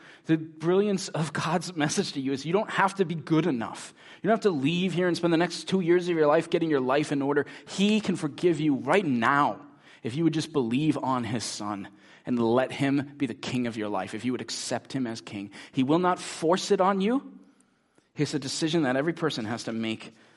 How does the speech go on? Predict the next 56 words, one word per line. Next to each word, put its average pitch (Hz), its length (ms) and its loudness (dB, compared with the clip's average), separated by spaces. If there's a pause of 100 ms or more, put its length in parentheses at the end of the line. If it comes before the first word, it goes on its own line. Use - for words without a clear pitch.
(160)
for - 160 -10
themselves. - 720 -10 (540)
But 127 100 -2
if 120 60 -2
that's 170 280 2
you, 123 400 0 (1080)
and 117 100 -4
you 165 180 0
want 175 280 2
God's 147 240 0
forgiveness, 123 500 -4
you 180 60 4
want 208 240 2
God 170 220 4
to 151 60 -2
turn 165 260 0
your 143 120 4
life 147 260 4
around 117 280 0
like 110 120 -8
these 135 180 -2
people, 101 440 -6 (840)
and 131 80 0
you 135 80 4
want 143 100 4
to 135 60 -4
accept - 480 -2
him 165 160 0
as 131 100 0
king 123 300 -2
into 107 240 -6
your 104 100 -8
life, 104 340 -12 (680)
if - 80 -10
that's 160 260 -2
you, 120 100 2
what 107 120 -2
I 107 40 -2
want 131 200 0
you 202 80 0
to 185 60 -2
do 120 320 -10 (800)
is 120 80 -10
I'm 131 60 0
gonna 147 120 0
ask 147 300 -4
you 143 120 2
in 117 100 -4
just - 240 -10
a - 20 -10
second 123 320 -4
here 98 280 -12
to - 120 -8
actually 143 240 -4
stand 120 380 -8
up, - 240 -8